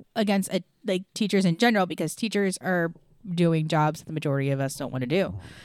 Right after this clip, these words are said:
Okay? They have a freaking hard, hard, hard, hard job. But they are also being let down because they are not being given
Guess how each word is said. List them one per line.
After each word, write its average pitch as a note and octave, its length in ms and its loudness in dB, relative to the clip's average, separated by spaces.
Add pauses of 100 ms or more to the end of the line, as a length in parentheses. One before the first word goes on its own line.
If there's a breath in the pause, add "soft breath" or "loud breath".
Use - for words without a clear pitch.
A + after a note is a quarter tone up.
(220 loud breath)
Okay? E3 380 0 (100)
They F#3 240 4
have G#3+ 140 4
a F#3+ 80 2
freaking F#3+ 420 -2
hard, D#3+ 480 2
hard, D#3 380 -2
hard, D3+ 280 -4
hard D3+ 220 -2
job. D#3+ 240 0 (840 soft breath)
But G#3+ 220 2
they A#3 540 4
are A#3+ 220 6
also A#3+ 400 4
being F3+ 340 -2
let E3+ 240 -4
down D#3+ 300 0
because F3+ 340 0
they A#3 320 4
are A3 180 2
not F#3+ 300 2
being E3+ 260 -2
given D#3 540 -2